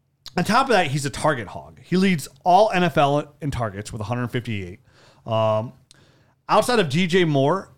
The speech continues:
um, it's just outside of, like, the quarterbacks, I mean,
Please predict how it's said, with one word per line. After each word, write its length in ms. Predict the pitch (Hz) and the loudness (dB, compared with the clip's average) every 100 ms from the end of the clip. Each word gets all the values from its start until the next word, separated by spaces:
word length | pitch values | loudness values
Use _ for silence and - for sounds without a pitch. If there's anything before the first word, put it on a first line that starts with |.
| _ _ _ - | _ _ _ -6
um, 760 | 131 127 120 117 117 113 120 - _ _ _ _ _ _ | 0 2 2 2 0 0 -4 -12 _ _ _ _ _ _
it's 140 | - 131 | -8 -2
just 240 | 180 - - | -2 -2 -4
outside 440 | 165 202 202 185 | -2 0 2 2
of, 100 | 156 | 2
like, 140 | 147 143 | 0 -2
the 80 | 135 | -6
quarterbacks, 560 | - 165 107 90 - | -2 0 0 -6 -10
I 20 | |
mean, 300 | 104 85 95 | -12 -12 -16